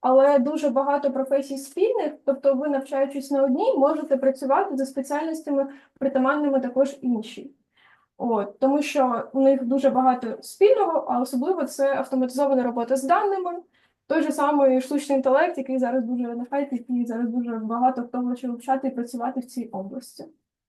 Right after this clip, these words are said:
От, далі трохи навчання, тому що це нове, останні роки всі вчилися онлайн, ми цього року це перші, хто вийшли на очне навчання. Тут зображений скрін нашого розкладу.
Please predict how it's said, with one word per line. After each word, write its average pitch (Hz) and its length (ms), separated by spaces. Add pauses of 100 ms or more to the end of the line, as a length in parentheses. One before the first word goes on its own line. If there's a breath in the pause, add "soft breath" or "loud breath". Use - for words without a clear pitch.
(1000)
От, 226 220
далі 294 220
трохи 330 140 (600)
навчання, 359 540
тому 302 180
що 311 100
це 320 220
нове, 311 500
останні 302 460
роки 294 360
всі 285 200
вчилися 294 500
онлайн, 339 500
ми 285 260
цього 285 240
року 285 280
це 277 160
перші, 262 400
хто 262 360
вийшли 262 380
на 240 140
очне 415 340
навчання. 294 600 (460 loud breath)
Тут 294 180
зображений 285 360
скрін 277 260
нашого 285 380
розкладу. 370 640